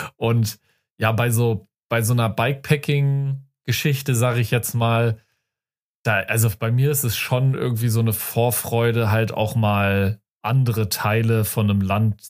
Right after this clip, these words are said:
zu sehen. Und wie du gerade auch schon gesagt hast, ne, da kommst du halt manchmal in Ecken durch Straßen lang, die sind halt abseits vom klassischen Tourismus.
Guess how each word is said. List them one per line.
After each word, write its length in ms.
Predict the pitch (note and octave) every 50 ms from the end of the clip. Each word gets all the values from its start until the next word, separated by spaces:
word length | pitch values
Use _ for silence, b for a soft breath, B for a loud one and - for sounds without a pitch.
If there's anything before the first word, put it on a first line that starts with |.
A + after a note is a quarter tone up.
| - -
zu 140 | - - G#2
sehen. 240 | F#2+ A2 G#2+ G#2+
Und 100 | A2 A2
wie 80 | A2+ B2
du 60 | A#2+
gerade 320 | A#2+ G#2+ G#2 A#2 G2+ - B2
auch 60 | A2
schon 160 | - - A#2
gesagt 300 | A2 G#2 A#2 A2+ - -
hast, 180 | - F#2+ - -
ne, 60 | A2
da 100 | G#2+ G#2+
kommst 300 | G#2 - B2 A#2 G#2+ -
du 60 | A#2+
halt 140 | G#2+ A2+ A2+
manchmal 420 | A2 A2 A2 - - A#2 A2+ A2+ A2
in 80 | -
Ecken 300 | - B2+ - - C3+ B2
durch 220 | A2+ A#2 G#2+ - -
Straßen 680 | - - - G#2+ A2 A#2 G#2+ - C3+ B2 A#2 A#2 - b b b b b b b b _ _ -
lang, 360 | G#2 G#2+ A2+ A#2+ B2+ C3 B2+
die 80 | A#2+ A#2
sind 200 | G#2+ A#2 A#2+ A2+
halt 240 | A2+ A2+ G#2+ - -
abseits 540 | A#2 - - - A#2+ A#2 A#2+ A2+ - -
vom 420 | - - B2 A2+ A2+ A2 G#2+ G#2 G2 - _ -
klassischen 540 | - - A2+ A2 G#2+ - A2+ - - A#2
Tourismus. 760 | G#2 - - G2+ G#2+ B2 C3+ - - A2 G#2+ A2 - - -